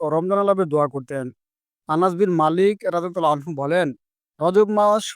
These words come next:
প্রবেশ করলে রাসূল সাল্লাল্লাহু আলাইহি ওয়াসাল্লাম দোয়া করতেন, "হে আল্লাহ, আমাদেরকে রজব ও শাবানের বরকত দান করুন।" অতএব এই দোয়াটি পড়তে পারেন, "আল্লাহুম্মা বারিক লানা ফি রজব ওয়া শাবান ওয়া বাল্লিগনা রমাদান।" অতএব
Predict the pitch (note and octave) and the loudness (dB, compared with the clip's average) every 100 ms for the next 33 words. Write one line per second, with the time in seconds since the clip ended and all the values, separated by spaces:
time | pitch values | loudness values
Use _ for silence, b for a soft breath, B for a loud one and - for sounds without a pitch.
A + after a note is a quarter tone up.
0 | - E3 G#3 - A3+ G#3+ E3 D3+ D#3 G#3 | -4 0 0 0 -2 0 0 0 -2 -6
1 | G3 G3+ G3 G3 D3 D#3+ E3 D#3 C#3+ D#3 | -4 -4 -4 -4 -2 0 0 -2 -4 -4
2 | B2+ C#3 C#3+ F3+ D#3+ B2 - D3+ E3+ F3+ | -4 -4 -2 2 0 -2 -6 -4 -2 -2
3 | E3+ C#3+ D3+ F3 F#3 D#3+ D3 D#3+ D#3+ F#3 | -2 -2 0 0 -2 -4 -6 0 2 2
4 | F#3 C#3 C3 E3+ F#3+ D#3 D3 C3+ C3+ C3 | 2 0 -2 -4 -2 -2 -2 -2 -6 -8
5 | B2+ D#3 F#3+ E3 D3+ _ _ _ - E3+ | -6 -4 0 0 0 _ _ _ -6 2
6 | G3 G3+ G3+ D#3+ C#3+ D3+ C#3+ C#3 B2 - | 2 2 0 -2 -2 -2 -2 -4 -10 -16
7 | _ _ _ - F3+ G#3 G#3+ G3+ E3 D#3+ | _ _ _ -4 0 2 2 4 4 4
8 | E3 D#3 D#3+ D#3 F3+ E3+ F3 F3 E3+ D#3 | 2 -2 -2 -4 -4 0 0 2 0 0
9 | E3+ D3 D#3+ F#3 F#3 F3 F#3 F#3 E3+ E3+ | -2 0 2 2 -2 -2 0 0 0 2
10 | F#3+ E3+ C#3+ C3+ C3+ C3 B2 _ _ _ | 4 2 0 -2 -2 -4 -8 _ _ _
11 | _ _ _ D#3+ G3 E3 | _ _ _ -4 2 0